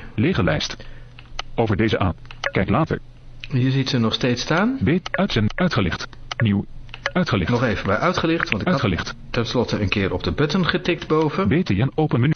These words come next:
Speaker 1: Uitgelicht. Uitzending gemist. Uitgelicht.
Speaker 2: Kijk, nu horen, heb ik weer twee keer uitgelicht. Dus ondanks het feit dat ik op de buttonknop had getikt bovenin,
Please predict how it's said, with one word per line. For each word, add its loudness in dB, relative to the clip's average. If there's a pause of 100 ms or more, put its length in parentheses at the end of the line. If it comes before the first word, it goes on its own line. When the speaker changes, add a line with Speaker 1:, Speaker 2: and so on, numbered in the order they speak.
Speaker 1:
Uitgelicht. 0 (220)
Uitzending 2
gemist. 0 (180)
Uitgelicht. 0 (680)
Speaker 2:
Kijk, 0
nu 4
horen, 4
heb 2
ik -2
weer 2
twee 2
keer 0
uitgelicht. 0
Dus 0
ondanks 2
het 0
feit 4
dat 0
ik 0
op 0
de 2
buttonknop 2
had 0
getikt -2
bovenin, 2